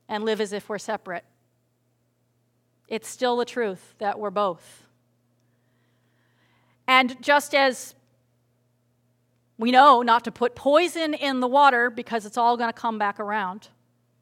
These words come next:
some of us know it. We're all working to actually make our policies practice it, right? We know that, that there's no, there's no away, there's no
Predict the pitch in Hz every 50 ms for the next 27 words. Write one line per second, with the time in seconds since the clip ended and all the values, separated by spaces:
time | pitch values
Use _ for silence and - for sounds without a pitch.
0 | _ _ _ _ _ _ _ _ _ _ _ _ _ _ _ _ _ _ _ -
1 | 247 233 220 196 196 190 - 208 190 175 170 170 170 - 226 _ _ _ _ _
2 | _ _ _ _ _ _ _ _ _ _ _ _ _ _ _ _ _ _ - 214
3 | 214 220 220 233 233 226 233 220 - 226 214 - 226 202 208 196 - - 220 208
4 | 202 190 196 190 - - _ _ _ _ _ _ _ _ _ _ _ _ _ _
5 | _ _ _ _ _ _ - 202 196 - - - 226 214 214 196 - - 208 180
6 | - - - 220 208 202 - 202 - - 214 208 226 - 233 202 196 202 202 214
7 | _ _ _ _ _ _ _ _ _ _ _ _ _ _ _ _ _ _ _ _
8 | _ _ _ _ _ _ _ _ _ _ - 247 277 285 277 277 311 339 370 381
9 | 359 - 170 165 - - - - - _ _ _ _ _ _ _ _ _ _ _
10 | _ - 226 - - 226 226 208 233 240 226 220 220 208 208 - - _ _ _
11 | - 233 226 208 226 247 247 254 269 - 240 220 220 202 175 180 175 185 196 226
12 | 220 220 208 240 247 262